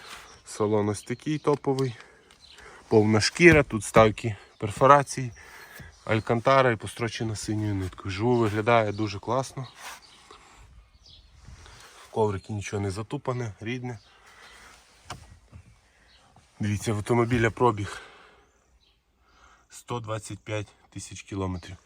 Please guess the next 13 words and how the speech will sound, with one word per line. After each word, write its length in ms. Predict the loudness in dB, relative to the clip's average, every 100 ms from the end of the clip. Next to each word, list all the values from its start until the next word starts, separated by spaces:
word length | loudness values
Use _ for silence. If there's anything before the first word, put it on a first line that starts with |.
| _ _
Сто 180 | -2 0
двадцять 340 | 0 -2 0
п'ять 200 | 2 2
п'ятсот, 400 | 0 -6 -6 -10
якщо 240 | -8 -6 -4
бути 180 | -6 -6
точним. 380 | -6 -6 -8 -14 -20 -18 -18 -18 -20 -20 -20 -20 -20 -20 -20 -20 -20 -20 -20 -20 -20 -20 _ _ _ _ _ _ _ _ _ _ -18
Автомобіль 440 | -4 -2 0 0
проходив 480 | -2 -4 -2 -2 -2
сервіс 500 | 0 -2 -2 -6 -10 -20 _ _ _ -4
в 40 |
минулому 380 | 0 2 2 2
році. 340 | 0 -2 -10